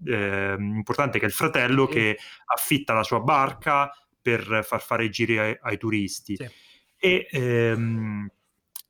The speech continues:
Speaker 1: io mi sono, mi sono chiesto perché questo avesse deciso di fare questa scelta del sedici millimetri, do-, doppiata che sembra, non so se avete presente, tipo, eh, eh, sembra quasi un film dell'Est Europa doppiato male, e quindi
Speaker 2: <laughs>
Speaker 1: ti parlano un po' fuori sincrono, un po' in, in,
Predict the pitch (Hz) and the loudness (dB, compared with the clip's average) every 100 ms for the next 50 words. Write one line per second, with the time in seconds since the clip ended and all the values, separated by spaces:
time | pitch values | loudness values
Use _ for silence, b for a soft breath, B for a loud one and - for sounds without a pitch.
0 | _ - _ _ 190 226 - 220 220 156 | _ -20 _ _ 0 2 4 4 4 4
1 | 139 160 139 151 139 196 202 - 139 123 | 2 2 0 2 2 2 2 0 0 -2
2 | - 131 127 _ - 120 - 113 - 113 | 0 0 0 _ -4 -2 0 -2 -2 -2
3 | 107 110 117 104 110 110 104 113 - 117 | 0 0 0 0 -2 -2 -4 -4 -2 0
4 | 117 104 - 113 123 113 107 110 120 120 | 0 -2 -2 -2 -2 -4 -2 0 0 0
5 | 107 123 165 135 - 160 156 - 123 - | 0 0 0 -2 0 0 0 0 -2 2
6 | 151 127 127 127 214 175 - 117 135 131 | 4 4 2 2 2 2 0 0 0 -2
7 | - - 120 120 B B - - 120 123 | -2 0 0 0 B B -10 -2 0 0
8 | - - 190 196 - 165 160 190 196 180 | -4 -12 -10 -6 0 2 4 4 4 2
9 | - 156 151 151 156 - 160 151 147 151 | 2 2 4 2 2 0 2 4 4 4
10 | 147 123 123 - 131 120 135 123 131 120 | 2 0 -2 0 2 2 4 4 4 2
11 | 117 131 127 120 139 135 110 104 131 117 | 4 4 4 2 0 0 0 -2 -4 -4
12 | 107 - 196 - 110 107 120 117 - - | -6 -6 -4 -2 -2 0 -2 -2 -4 -6
13 | - 131 123 135 135 131 127 131 123 127 | 0 0 0 0 0 0 0 0 0 0
14 | 123 127 135 135 127 | 2 0 -2 -2 -4